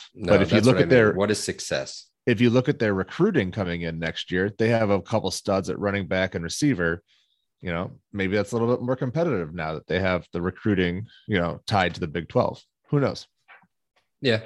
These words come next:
Speaker 1: for now, as Brandon
Speaker 2: Fi-,
Speaker 1: said a,
Speaker 2: Fickle's
Speaker 1: a
Speaker 2: the
Speaker 1: bunch
Speaker 2: key.
Speaker 1: of times. Yeah,
Speaker 2: Yeah.
Speaker 1: Fickle is, is gonna be big. I mean, uh, Brandon's got a good point. How much can a team or a school like Cincinnati, I mean, Fickle's gonna demand money if they have another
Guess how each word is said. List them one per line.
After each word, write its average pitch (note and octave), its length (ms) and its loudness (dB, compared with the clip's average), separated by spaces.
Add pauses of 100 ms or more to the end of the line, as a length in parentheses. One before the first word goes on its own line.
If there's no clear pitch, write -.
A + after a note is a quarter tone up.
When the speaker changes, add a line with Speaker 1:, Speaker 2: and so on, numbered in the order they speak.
(140)
Speaker 1:
for C#3 120 4
now, G#2 320 4
as G2 180 4
Brandon F#2 300 4
Speaker 2:
Fi-, F2 40 -4
Speaker 1:
said D#3 240 6
a, - 40 2
Speaker 2:
Fickle's A2+ 200 6
Speaker 1:
a - 20 -2
Speaker 2:
the G2+ 80 2
Speaker 1:
bunch E2+ 120 0
Speaker 2:
key. G2 120 2
Speaker 1:
of D#2 60 -2
times. D#2 240 -2
Yeah, F2 220 4 (120)
Speaker 2:
Yeah. F#2 120 2
Speaker 1:
Fickle E2+ 260 -2
is, D#2 320 -6
is E2 200 -6
gonna E2 180 -6
be D#2 140 -6
big. D2+ 380 -4 (440)
I A#2+ 40 2
mean, C3+ 220 4
uh, - 100 -6 (300)
Brandon's C#3+ 420 2
got B2+ 140 4
a A2 40 2
good G#2 240 0
point. F#2+ 520 0
How - 240 0
much D3 300 -2
can A#2+ 140 -2
a G#2 60 0
team G#2+ 680 -2 (640)
or F#2 100 0
a E2+ 60 0
school F#2 840 0
like F#2 220 0
Cincinnati, F2+ 840 -2
I - 40 -4
mean, G2 220 -2
Fickle's A#2 340 -2
gonna G2+ 160 0
demand F2 520 -2
money D#2+ 360 -4
if D2 120 -6
they D#2 100 -2
have D#2 100 -2
another D#2 360 -6